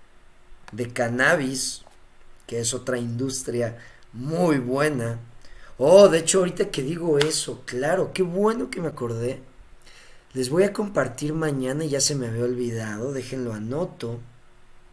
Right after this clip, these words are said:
Descubrí una página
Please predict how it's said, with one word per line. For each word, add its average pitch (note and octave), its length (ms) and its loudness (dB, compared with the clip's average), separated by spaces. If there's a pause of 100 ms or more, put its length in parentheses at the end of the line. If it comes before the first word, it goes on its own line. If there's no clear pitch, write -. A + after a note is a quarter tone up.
(720)
Descubrí D3+ 1120 2 (120)
una F#3 460 0
página C#3 840 2